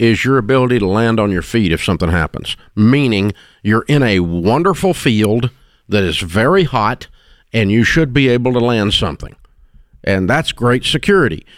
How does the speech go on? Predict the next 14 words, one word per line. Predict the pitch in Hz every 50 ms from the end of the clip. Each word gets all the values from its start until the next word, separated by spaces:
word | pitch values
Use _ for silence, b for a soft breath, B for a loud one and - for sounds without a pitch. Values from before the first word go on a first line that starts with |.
| b b b
So | - - 135
your | 120 135 139
security | - 151 - - 175 185 196 185 175 151
is | 127 120 107 120
not | 143 147 156 160 165 - -
artificially | 131 135 139 139 131 127 - 156 147 - - - 131 117 110
some, | - - 131 123 123
"My | 117 139 180 208 196
company | - - 156 147 151 147 151
is | 139 113 95
a | 110 98
big, | 82 - 175 208 175 147 131
wonderful | 139 170 165 165 120 147 151
company." | 127 - 139 151 139 117 101 95